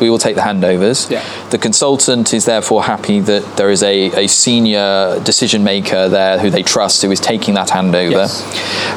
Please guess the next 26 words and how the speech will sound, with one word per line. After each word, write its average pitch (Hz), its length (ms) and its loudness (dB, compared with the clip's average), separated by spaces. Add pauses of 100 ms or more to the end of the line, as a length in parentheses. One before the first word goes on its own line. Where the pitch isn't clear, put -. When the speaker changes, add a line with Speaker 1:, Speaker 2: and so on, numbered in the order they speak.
Speaker 1:
Uh, 104 260 0
it 113 160 0
frees 120 380 0
up 110 160 0 (420)
the 98 440 2 (280)
junior 104 280 0
doctors 98 560 0
who 104 160 0
are 95 80 2
flitting - 880 -4
through 98 400 2
to, 104 220 0
Speaker 2:
Yeah. - 120 0 (120)
Speaker 1:
to 104 200 0
focus 107 420 -2
on 98 180 2
the, 98 140 2
the 98 200 0
more 95 240 4
acute 110 300 -2
stuff. - 440 -2 (140)
Speaker 2:
Yeah. 123 120 0 (300)
Speaker 1:
Uh, 101 600 0 (100)
and, 104 180 0
and, 104 320 0
uh, 80 600 -4